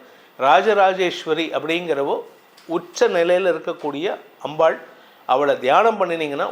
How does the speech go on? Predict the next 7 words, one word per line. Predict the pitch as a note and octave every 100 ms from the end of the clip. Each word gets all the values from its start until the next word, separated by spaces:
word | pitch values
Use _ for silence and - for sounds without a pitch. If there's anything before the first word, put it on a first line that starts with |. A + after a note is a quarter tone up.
| C3+
உலகத்துக்கே | D#3+ F#3+ F#3+ F3+ G3 F#3+ -
தாய் | D3+ E3+
அவள். | D3 D3+ - - - - -
அவளுடைய | C3+ E3 D#3 C#3+ A#2+ - - C3
அறிவுபூர்வமான | E3 A#3+ B3+ - A3 G3+ F#3+ F#3 F3 -
செயல்பாடுகளும் | D#3+ E3 D#3+ D3+ D3 A#3 - - _ _ _ _ _ _ _ _ -
அவளுடைய | C#3+ D#3+ D#3 C#3+